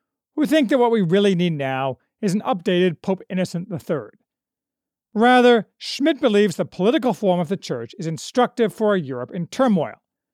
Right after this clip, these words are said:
He is only concerned about Europe here, and that the church can play a key role in European governance. No more and no less. It does not matter that the church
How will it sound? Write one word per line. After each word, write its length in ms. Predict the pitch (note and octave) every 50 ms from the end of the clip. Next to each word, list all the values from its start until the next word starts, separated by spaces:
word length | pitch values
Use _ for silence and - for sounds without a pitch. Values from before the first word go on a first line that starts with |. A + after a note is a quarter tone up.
| _ _ _ _ _
He 120 | _ - G3
is 100 | D#3+ -
only 280 | - A3 A3 A3 G3+ F#3
concerned 400 | - F3+ - - G3+ F3 D#3+ C#3+
about 200 | C#3 D3+ C#3 C3+
Europe 300 | E3 G#3+ A3 G3+ F3 -
here, 320 | E3+ F3+ F3+ F3+ D#3 - _ _ _ _ _ _ _ _ _ _ _ _ -
and 120 | F#3+ G3
that 100 | G3+ E3
the 80 | F3+ F3+
church 340 | - - C#4+ D4 D4 - -
can 120 | C#4 A3
play 180 | - G#3 G3+ F3+
a 40 | E3
key 280 | - - - C#4 C4+
role 340 | A3 G3 F#3 F3+ F3+ F#3 G3+
in 160 | G3 F3+ E3+
European 480 | D#3+ D#3+ D#3 D#3 - - F3+ D#3+ D#3 D3+
governance. 680 | E3 D3+ A2+ A#2 A#2 A#2 _ - - - - - - _ _ _ _ _ _ _ _ _ _ -
No 260 | F3+ E3+ F#3+ A#3 C4+
more 480 | B3+ A3+ G3+ F#3 F3+ F3 E3+ E3 D3 _ _ _ _ _ _ _ -
and 200 | A3 G3+ F#3 E3+
no 140 | E3 D#3+ C#3+
less. 480 | C#3+ D3+ C#3 - - - - - - _ _ _ _ _ _ _ _ _ _ _ _ _ _ _ _ _ _ _ _ _ _ _ _ _ _ _ -
It 100 | C#4 -
does 200 | F4 F#4 F4 D4+
not 180 | F4 E4 C4+
matter 360 | G#3 F#3+ G3+ G#3+ G#3+ G3 F3 D#3+
that 160 | D3+ F3+ E3
the 100 | D#3+ D#3
church 380 | - - - C#4 C#4 A3+ -